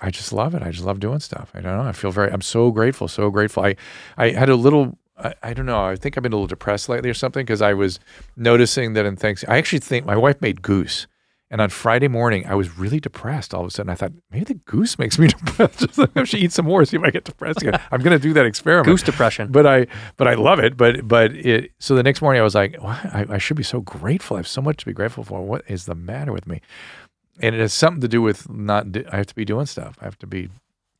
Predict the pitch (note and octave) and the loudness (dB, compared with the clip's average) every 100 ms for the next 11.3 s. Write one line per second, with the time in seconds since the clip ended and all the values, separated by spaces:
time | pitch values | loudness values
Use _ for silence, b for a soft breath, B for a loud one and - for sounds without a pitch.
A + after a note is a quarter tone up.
0 | _ C#3 F#2+ - G2+ A#2+ A#2 A2 G#2+ A2 | _ -6 -4 -2 -2 0 0 0 2 2
1 | F#2+ A2+ A#2 G#2+ A2 A2 G#2 F#2+ C3+ C3 | 2 0 -2 -2 0 2 2 2 2 2
2 | B2+ - - B2+ B2 - _ _ E3+ E3+ | -2 -10 -2 0 0 -8 _ _ -20 -12
3 | C3 - - - D#3+ A3 F#3 D#3 C3+ C3 | -12 -12 -12 0 2 4 2 2 2 4
4 | C#3 D#3+ D3 - C3 - A#2+ A2 - - | 6 4 4 2 0 0 -2 -2 -4 -8
5 | A#2 F#2+ - A#2+ G2+ D#2+ D#2+ _ _ _ | -8 -8 -6 -2 -2 -4 -10 _ _ _
6 | - G2 E2 B2+ G3 G3+ - B2 A#2+ G#2+ | -16 -14 -8 -4 -4 -4 -2 -4 -2 -2
7 | F#2 F#2+ F#2 E2+ E2+ G2 A2 G2+ E2+ E2+ | -2 0 -2 -4 -6 0 4 4 2 -4
8 | - F2+ E2 - A2+ A2 A2 G2+ G2 - | -6 -8 -8 -10 -6 -6 -4 -6 -8 -12
9 | F#2+ G2 B2+ A#2+ G#2 - F#2+ F2+ - G#2 | -8 4 6 6 2 -2 -6 -6 -2 -2
10 | E2 A2 G#2 - - A2 - A2+ A#2 G#2 | 0 0 0 -4 -14 -16 -4 -2 0 0
11 | F#2 D#2 | -2 -2